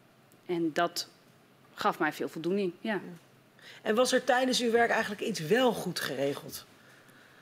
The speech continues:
Speaker 1: <laughs> Ehm, nou, ik hoop dat wij goed geregeld waren, ja. En ik hoop dat, eh, ik hoop dat mensen ervaren hebben dat het authentiek is wat we doen.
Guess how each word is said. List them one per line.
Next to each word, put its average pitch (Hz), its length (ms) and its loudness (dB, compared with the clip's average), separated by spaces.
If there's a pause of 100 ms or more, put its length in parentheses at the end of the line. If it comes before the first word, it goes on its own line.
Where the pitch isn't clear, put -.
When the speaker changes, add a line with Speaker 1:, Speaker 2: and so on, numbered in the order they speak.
(160)
Speaker 1:
<laughs> - 760 -2 (320)
Ehm, 311 380 6 (1300)
nou, 359 160 4
ik 302 80 2
hoop 254 260 4
dat 202 140 2
wij 247 240 0
goed 320 200 0
geregeld 240 460 2
waren, 165 520 2
ja. 196 240 2 (560)
En 226 160 0
ik 226 100 0
hoop 226 380 2
dat, 214 320 0
eh, 190 840 2
ik 202 140 0
hoop 214 280 2
dat 196 160 2
mensen 196 560 2 (420)
ervaren 220 580 0
hebben 190 360 2
dat 185 180 2
het 180 220 -2 (280)
authentiek 202 540 2
is 294 140 2
wat 233 180 2
we 220 100 2
doen. 220 300 4